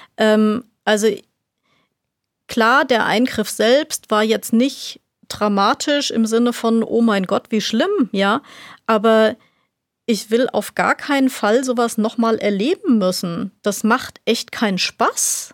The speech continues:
ja. Das ist doch kein schönes Erlebnis und dann renne ich doch nicht los und lass plötzlich die Verhütung komplett weg oder, also das ist ein,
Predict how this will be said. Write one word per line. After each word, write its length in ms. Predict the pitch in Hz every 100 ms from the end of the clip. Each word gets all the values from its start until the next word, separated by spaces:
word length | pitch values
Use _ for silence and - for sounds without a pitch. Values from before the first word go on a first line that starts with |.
| _ -
ja. 320 | 196 202 302 _ - - -
Das 160 | - 214
ist 180 | - -
doch 120 | 269
kein 240 | - 226
schönes 400 | 214 254 285 277
Erlebnis 640 | - 202 254 - 269 220 -
und 180 | 220 214
dann 280 | 208 208 -
renne 340 | 190 190 233
ich 140 | 320 -
doch 160 | 226
nicht 160 | 220 -
los 320 | 202 254 349
und 160 | 247 220
lass 160 | 220
plötzlich 340 | - 220 233 -
die 120 | 202
Verhütung 580 | - 185 226 269 349 320
komplett 640 | - 285 - 269 - 208
weg 280 | 233 302 - -
oder, 380 | 220 214 208 220 - - - - - _ _
also 240 | 226 226
das 180 | 233 240
ist 240 | - - -
ein, 340 | 226 220